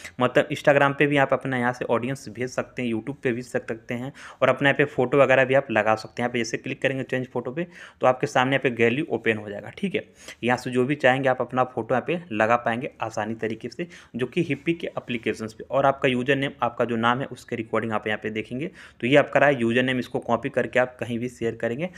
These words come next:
तो आपके प्रोफाइल को वो लोग फॉलो कर पाएंगे, जो कि हिप्पी अकाउंट को, ठीक है। यहाँ से हम बैक जाते हैं।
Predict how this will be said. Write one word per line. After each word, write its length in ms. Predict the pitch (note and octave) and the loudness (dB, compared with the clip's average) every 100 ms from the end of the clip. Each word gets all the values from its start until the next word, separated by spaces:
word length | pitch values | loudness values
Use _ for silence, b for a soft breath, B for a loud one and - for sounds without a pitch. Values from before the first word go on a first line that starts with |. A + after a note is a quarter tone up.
| B - | B -14
तो 60 | - | -2
आपके 260 | D3+ - E3 | -2 0 -2
प्रोफाइल 360 | C#3 - A#2+ A#2 | -2 2 2 2
को 140 | E3+ | 0
वो 120 | C3+ | 0
लोग 180 | F#3 - | 0 -2
फॉलो 320 | - A2 C3+ - - | 0 0 0 -2 0
कर 100 | A2 | 0
पाएंगे, 320 | B2 A#2+ B2 | 0 -2 -2
जो 100 | B2 | -6
कि 180 | B2 F3 | -4 -2
हिप्पी 380 | A#2+ A2+ F3 - | -2 -4 -8 -8
अकाउंट 340 | A#2 G#2+ G#2 - | -6 -6 -6 -12
को, 160 | A#2 | -18
ठीक 220 | - G3 - | -12 -12 -12
है। 100 | - B B B - | -18 B B B 0
यहाँ 120 | B2 | 0
से 100 | C#3+ | 0
हम 100 | B2+ | 0
बैक 220 | A#2+ C#3+ | 2 2
जाते 260 | - C3 C3+ | 2 0 0
हैं। 180 | D#3 | -10